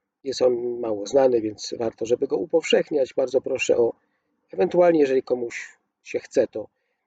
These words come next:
o powielanie tego mojego krótkiego filmiku, żeby dotarło to do wielu, y, ludzi, którzy mogą też sprawdzać, co tam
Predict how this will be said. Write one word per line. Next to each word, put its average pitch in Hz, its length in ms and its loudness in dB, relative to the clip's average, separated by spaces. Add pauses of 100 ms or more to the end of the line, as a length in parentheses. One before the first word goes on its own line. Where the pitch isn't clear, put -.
(280)
o 131 120 -8 (380)
powielanie 156 560 6
tego 143 220 4
mojego 156 480 0
krótkiego 139 420 0
filmiku, 120 580 0 (440)
żeby 113 480 2 (200)
dotarło 131 460 0
to 120 140 2
do 120 200 2 (420)
wielu, 120 440 2 (460)
y, 123 360 0 (320)
ludzi, 160 400 0
którzy 131 260 2
mogą 135 260 4
też 131 160 2
sprawdzać, 127 640 0
co 151 160 0
tam 139 280 -2